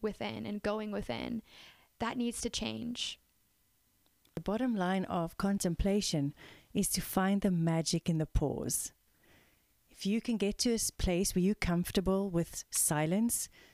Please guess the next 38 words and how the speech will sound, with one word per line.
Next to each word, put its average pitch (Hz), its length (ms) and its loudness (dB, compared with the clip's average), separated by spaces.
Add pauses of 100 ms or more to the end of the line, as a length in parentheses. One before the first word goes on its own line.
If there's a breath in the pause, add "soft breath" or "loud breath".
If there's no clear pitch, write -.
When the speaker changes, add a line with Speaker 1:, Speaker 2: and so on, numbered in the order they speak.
(300 soft breath)
Speaker 2:
comfortable 226 460 0
with 208 200 -2
little 214 220 2
minutes 190 400 2
here 185 200 2
and 180 160 0
there, 170 160 2
just 220 300 0
to 233 120 2
not 196 280 0 (360 soft breath)
always 214 520 4 (100)
rushing 190 460 2 (140)
to 196 100 0
the 180 100 0
next 175 320 0
place, - 460 0 (560 loud breath)
to 208 120 2
the 196 120 2
ne-, 190 180 2
thinking 247 420 2
about 190 240 0
the 196 60 0
next 180 280 2
conversation. 165 800 0 (300 loud breath)
Quiet 208 400 0
your 202 100 4
mind, 156 500 0
quiet 185 400 -2
your 190 80 0
body. 165 420 -2 (240 loud breath)
Your 190 160 2
soul 190 580 4
will 170 220 2
absolutely 180 720 0
love 160 260 0
you 156 120 2
for - 220 -4
it. - 180 -6